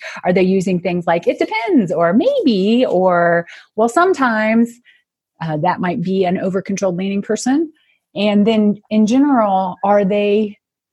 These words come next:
saying things that, um, talk a little bit about structure, order, rigidity, rule-governed behavior,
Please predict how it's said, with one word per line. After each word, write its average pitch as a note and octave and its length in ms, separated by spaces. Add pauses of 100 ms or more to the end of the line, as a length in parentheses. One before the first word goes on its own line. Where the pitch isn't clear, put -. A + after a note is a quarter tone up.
(320)
saying C4 420
things G#3 480 (160)
that, F3 500 (640)
um, D#3+ 480 (160)
talk G#3+ 280
a A#3+ 60
little F#3+ 280
bit F3+ 240
about D#3+ 500
structure, - 480
order, D#3+ 440
rigidity, D#3+ 640
rule-governed D#3+ 720
behavior, D3+ 960